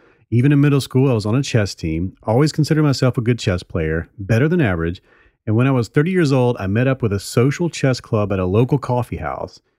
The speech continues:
who met, they met weekly, and they were, uh, he was excited to find players that were on the same level as him. And after his first game,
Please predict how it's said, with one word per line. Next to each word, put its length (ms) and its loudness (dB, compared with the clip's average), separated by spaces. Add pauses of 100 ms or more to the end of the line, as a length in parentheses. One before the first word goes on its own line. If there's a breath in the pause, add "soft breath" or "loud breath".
(180)
who 60 0
met, 180 0
they 100 2
met 180 0
weekly, 500 0 (140)
and 100 0
they 100 2
were, 320 0
uh, 460 0
he 180 0
was 100 2
excited 340 -2
to 80 -2
find 320 -2
players 340 0
that 180 -4
were 140 0
on 60 -2
the 80 -4
same 220 -2
level 260 0
as 80 -2
him. 240 -2 (480 loud breath)
And 260 0
after 200 0
his 120 -2
first 420 0
game, 440 -4